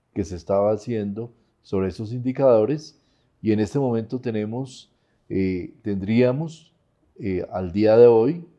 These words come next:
y mañana puede variar un poco, pero al día de hoy, quinientos veinticinco municipios de Colombia que logran el setenta por ciento de coberturas con esquemas completos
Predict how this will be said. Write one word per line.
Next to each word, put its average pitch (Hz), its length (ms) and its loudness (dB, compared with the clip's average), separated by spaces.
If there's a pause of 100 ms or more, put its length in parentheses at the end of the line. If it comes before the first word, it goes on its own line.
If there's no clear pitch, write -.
(220)
y 104 140 -8
mañana 92 440 -8
puede 113 160 0
variar 104 280 0
un 110 100 -6
poco, 117 320 -6
pero 107 140 -8
al 82 80 -10
día 90 180 -6
de 98 80 0
hoy, 120 260 0 (540)
quinientos 123 460 0
veinticinco 123 680 -8
municipios 120 520 -10
de 131 100 -8
Colombia 120 500 -4
que 101 100 -14
logran 98 300 -4
el 101 140 -10
setenta 95 420 -12
por 104 260 -10
ciento 104 460 -12 (640)
de 98 140 -2
coberturas 95 580 -4
con 113 100 -6
esquemas 104 460 -8
completos 139 800 -6